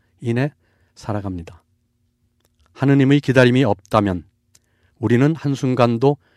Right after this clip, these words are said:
심판의 공포에서 벗어날 수 없습니다. 누군가를 향한 성급한 판단과 단절을 버려야 하는 이유가 여기에 있습니다. 하느님께 받은 자비로운 기다림을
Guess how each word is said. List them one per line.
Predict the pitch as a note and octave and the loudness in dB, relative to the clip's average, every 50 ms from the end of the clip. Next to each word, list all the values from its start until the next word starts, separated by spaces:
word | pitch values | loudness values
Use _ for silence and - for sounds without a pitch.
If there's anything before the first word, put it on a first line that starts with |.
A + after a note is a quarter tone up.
| _ _ - | _ _ -14
심판의 | - - B2 A2+ - A#2+ B2 A#2+ | -8 -8 -6 -2 0 0 0 0
공포에서 | - A#2+ A2+ G#2+ - - A#2 G#2+ G2+ F#2+ - C3+ C#3+ - _ _ _ - | 0 -2 -4 -4 -4 -2 0 0 0 0 -2 -4 -4 -4 _ _ _ -14
벗어날 | - - F#2 A2 G2+ G2 | -12 -10 -8 -6 -8 -8
수 | F2+ - A2+ | -8 -10 -14
없습니다. | F#2+ - - G2 F2 F2 - - _ _ _ _ _ _ _ _ _ _ _ _ _ _ _ _ _ _ _ _ _ _ _ _ _ _ _ _ _ _ - | -16 -14 -14 -14 -14 -14 -16 -20 _ _ _ _ _ _ _ _ _ _ _ _ _ _ _ _ _ _ _ _ _ _ _ _ _ _ _ _ _ _ -2
누군가를 | B2 C3+ D3+ D#3+ D3+ D3 C#3+ D3+ C3+ | 0 2 4 6 6 6 6 4 4
향한 | C#3+ C3+ C3+ C#3 D#3 D3 _ _ _ _ _ | 2 2 0 0 -2 -4 _ _ _ _ _
성급한 | _ - - D3 C#3+ C3+ C3+ - - C3+ B2+ C3+ - | _ -10 -6 -4 -2 -2 -2 -4 -2 -2 -4 -4 -4
판단과 | - - C#3+ C#3 C3 B2+ A2+ A2+ G#2 G#2+ G2 F2+ - _ _ _ _ _ _ _ _ _ - | -6 -6 -4 -2 -2 -2 -2 -2 -4 -6 -6 -8 -8 _ _ _ _ _ _ _ _ _ -12
단절을 | - - G#2+ A#2 A#2 A2+ A#2 A2 C3 D#3 D#3+ - _ _ _ _ _ _ _ - | -6 -4 -2 -2 0 0 0 0 0 0 -2 -4 _ _ _ _ _ _ _ -10
버려야 | - A2 G#2+ A#2 A#2 A#2 | -6 -4 -2 0 0 0
하는 | A#2 A#2 C3 C3+ | 0 -2 -2 -4
이유가 | A#2+ A2 G#2 G2+ C3 C3 C#3+ - _ _ _ _ - | -2 -4 -4 -4 -4 -6 -8 -8 _ _ _ _ -14
여기에 | F2 F#2 A#2+ | -12 -8 -8
있습니다. | B2+ - - G#2+ F#2 E2 F2 F2 _ _ _ _ _ _ _ _ _ _ _ _ _ _ _ _ _ _ _ _ _ _ _ _ _ _ _ _ _ _ _ _ _ _ _ _ _ | -8 -10 -10 -16 -16 -18 -18 -20 _ _ _ _ _ _ _ _ _ _ _ _ _ _ _ _ _ _ _ _ _ _ _ _ _ _ _ _ _ _ _ _ _ _ _ _ _
하느님께 | - D3+ D3+ D#3 D3 - - D3+ | -2 0 2 2 2 2 2 4
받은 | C#3 B2+ B2+ C#3+ D3+ C3+ - _ _ _ _ _ _ _ _ _ | 4 4 2 2 2 -2 -2 _ _ _ _ _ _ _ _ _
자비로운 | - - A2+ A#2+ B2 B2 B2+ C3 C#3 B2+ | -8 -6 -4 -2 0 0 0 -2 -2 -4
기다림을 | - C3 A2+ A#2+ A2 A2 G#2 G2 F2 | -6 -2 0 0 2 2 0 -4 -6